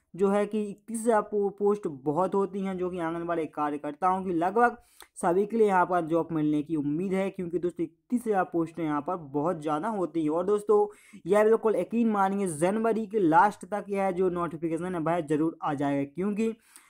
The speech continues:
इसलिए आ जाएगा दोस्तों, जनवरी के लास्ट में आ जाएगा,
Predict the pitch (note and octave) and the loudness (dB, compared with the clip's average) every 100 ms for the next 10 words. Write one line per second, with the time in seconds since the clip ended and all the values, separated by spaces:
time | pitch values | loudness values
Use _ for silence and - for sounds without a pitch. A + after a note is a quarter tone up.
0 | _ F3+ F3+ A3+ B3 G#3+ F#3 G3 G3 G3 | _ -6 0 4 6 6 6 2 2 0
1 | G3+ D3 F3 G3 G#3 G#3 F#3+ D#3+ F#3+ - | -2 0 0 2 0 2 2 4 2 0
2 | G#3 G3+ F#3+ F#3+ G3 | -6 -2 0 0 -2